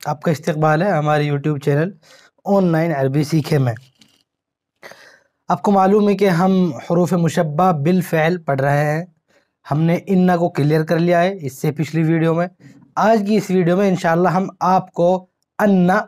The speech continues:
क्लियर करके दिखाएंगे। तो हम बयान पढ़ रहे हैं हरूफ मुशब्बा बिल फ़ेल का। हरूफ मुशब्बा बिल फ़ेल, आज हमने अलिफ लाम के साथ लिखा है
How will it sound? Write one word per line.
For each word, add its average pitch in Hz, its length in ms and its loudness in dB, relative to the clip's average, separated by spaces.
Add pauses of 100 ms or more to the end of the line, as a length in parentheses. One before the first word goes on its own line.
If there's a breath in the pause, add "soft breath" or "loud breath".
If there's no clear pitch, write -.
(180)
क्लियर 180 320 2
करके 143 280 -2
दिखाएंगे। 113 500 -4 (600 loud breath)
तो 147 60 -4
हम 160 200 2
बयान 180 280 0
पढ़ 180 100 0
रहे 190 140 2
हैं 202 160 2
हरूफ 175 340 -2
मुशब्बा 151 580 -4 (180)
बिल 151 200 -2
फ़ेल 147 320 -2
का। 101 180 -12 (800)
हरूफ 139 540 -8 (2000)
मुशब्बा 139 800 -6 (3000)
बिल 175 340 2
फ़ेल, 143 300 -2 (120)
आज 220 200 4
हमने 220 380 2
अलिफ 185 220 0
लाम 185 220 2
के 196 60 -2
साथ 196 160 0
लिखा 202 320 -2
है 202 120 0